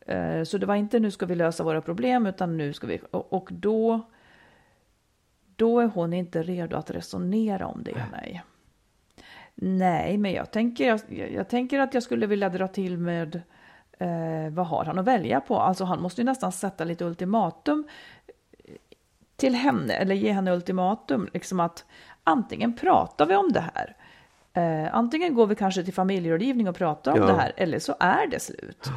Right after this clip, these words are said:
Speaker 2: Eller han kan ju inte leva med en som inte vill prata om det. Fast jag förstår verkligen att han måste ju få prata med henne.
Speaker 1: Ja.
Speaker 2: Så att det,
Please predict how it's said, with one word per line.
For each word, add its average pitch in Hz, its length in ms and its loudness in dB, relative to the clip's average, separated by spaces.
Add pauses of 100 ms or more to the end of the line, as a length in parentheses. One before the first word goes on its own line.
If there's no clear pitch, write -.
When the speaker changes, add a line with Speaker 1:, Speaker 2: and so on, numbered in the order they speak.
(140)
Speaker 2:
Eller 208 140 0
han 202 100 2
kan 208 100 0
ju - 20 2
inte 190 160 0
leva 220 420 4
med 185 160 0
en 165 260 -2
som 175 160 -4
inte 160 220 -6
vill 147 120 -4
prata 196 460 -2
om 220 100 0
det. 175 60 -2
Fast 220 180 2
jag 233 80 2
förstår 330 420 0
verkligen 160 480 0 (240)
att - 200 -4
han 190 220 2
måste 240 360 0
ju - 140 6
få 415 120 2
prata 214 380 8
med - 140 0
henne. - 280 -4 (220)
Speaker 1:
Ja. 160 380 4
Speaker 2:
Så 214 140 2
att 214 160 4
det, 285 500 2